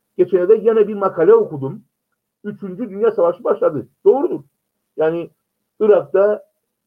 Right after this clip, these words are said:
yüz binlerce insan öldü. Suriye'de bir milyona yakın belki de insan öldü. İnsanlar evlerinde katledildi ya. Gördüm kız çocukları. Doğum günlerini kutlarken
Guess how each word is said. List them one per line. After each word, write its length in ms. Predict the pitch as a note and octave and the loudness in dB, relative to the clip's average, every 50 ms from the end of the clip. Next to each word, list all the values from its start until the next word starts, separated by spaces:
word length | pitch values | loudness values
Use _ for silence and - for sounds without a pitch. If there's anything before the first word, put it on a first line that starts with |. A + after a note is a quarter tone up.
| _ | _
yüz 240 | C3+ D#3 F#3+ E3 D#3 | -14 -14 -12 -12 -12
binlerce 340 | F3+ F3+ F#3 G#3 G3+ F#3 G3+ | -10 -4 0 0 0 0 -2
insan 320 | G3 F#3+ C#3 - A3 G3+ | -6 -6 -4 -4 -2 -2
öldü. 180 | D#3 A#2+ G#2+ _ _ _ _ _ _ _ _ _ _ _ _ _ _ _ _ _ _ _ _ _ | -2 -4 -6 _ _ _ _ _ _ _ _ _ _ _ _ _ _ _ _ _ _ _ _ _
Suriye'de 640 | - G#3+ G3+ A3+ A3+ G3+ F#3 G3+ G#3 A3 G#3+ G#3 G3+ A#2 B2+ E3+ | -10 -8 -4 2 2 4 4 6 4 4 2 0 -4 -6 -10 -6
bir 140 | B3+ A#3+ | -6 -6
milyona 340 | A3+ A3 G#3+ F#3+ F3+ F3 E3 | -6 -6 -4 -4 -2 -2 -2
yakın 260 | D3+ C3+ - C#3+ C#3 | -4 -4 -6 -10 -10
belki 200 | D#3+ E3+ E3 F3 | -10 -8 -6 -4
de 180 | F3 F3+ F3 F3 | -4 -4 -6 -6
insan 380 | F#3 F3+ E3 C#3 - A3+ A#3 G#3+ | -10 -14 -12 -4 -4 -2 0 0
öldü. 220 | F#3 C#3 A#2+ - _ _ _ _ _ _ _ _ _ _ _ _ _ _ _ | -2 -4 -6 -12 _ _ _ _ _ _ _ _ _ _ _ _ _ _ _
İnsanlar 640 | - D#3+ D#3+ D#3 - F#3 F3 E3+ F3 F#3+ G#3 G#3+ G3+ G3+ - _ _ _ _ _ _ - | -20 -18 -16 -8 -2 -2 -2 -2 0 2 2 2 2 0 -6 _ _ _ _ _ _ 0
evlerinde 540 | E3+ F3 F3 E3+ E3+ E3 E3 D#3+ F#3+ G#3 G3+ | 2 2 4 2 0 0 2 2 2 2 2
katledildi 580 | - G#3+ A3 - G3 F#3+ D3+ C#3+ B2+ A#2 A2 | 0 -4 -4 -4 -6 -8 -8 -8 -10 -10 -10
ya. 140 | A2 A2 A2+ C3+ C3+ C3+ C#3+ | -8 -8 -8 -8 -10 -12 -8
Gördüm 400 | C#3 D#3+ D#3 C#3+ C#3 F3+ E3+ C#3+ | -4 -4 -4 -4 -6 -10 -12 -12
kız 260 | C3+ - E3 D#3+ C#3 - | -10 -10 -10 -10 -10 -10
çocukları. 460 | D#3+ C#3+ C#3 C#3 C3 B2 A2 - - _ _ _ _ _ _ _ _ _ _ _ _ _ D4+ - D#2 - - C2 - _ _ _ - - - _ _ _ _ - C#3 C#3 | -10 -10 -10 -8 -6 -6 -6 -8 -10 _ _ _ _ _ _ _ _ _ _ _ _ _ -20 -18 -16 -14 -14 -16 -18 _ _ _ -20 -20 -20 _ _ _ _ -8 0 4
Doğum 280 | E3+ G3 A3 A3 G#3 | 4 4 4 4 0
günlerini 340 | F3+ F#3+ F3 D#3+ D#3 D3 C#3 | -4 -2 0 0 0 0 -2
kutlarken 640 | C#3 E3+ D#3 F3+ G3 F#3+ D3 C#3 G3 F3+ F3 D#3+ D#3+ | -12 -12 -4 -2 -2 -2 -2 -4 -6 -6 -6 -14 -18